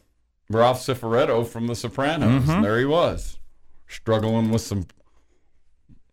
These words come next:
Speaker 1: combat fatigue and whatever, and mash, confiding in, uh, in Father Mulcahy. And you and I keenly aware of his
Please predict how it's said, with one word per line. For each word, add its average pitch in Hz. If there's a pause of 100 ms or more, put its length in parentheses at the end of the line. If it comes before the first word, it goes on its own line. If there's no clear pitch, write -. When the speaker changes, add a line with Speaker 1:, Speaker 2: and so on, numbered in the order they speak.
(120)
Speaker 1:
combat 113 (200)
fatigue 120
and 82 (100)
whatever, 117
and 95
mash, 117 (760)
confiding 117
in, 101
uh, 98 (1400)
in 95
Father 110
Mulcahy. 120 (1120)
And 90
you 107
and 101
I 110
keenly 104
aware 90
of 87 (880)
his 92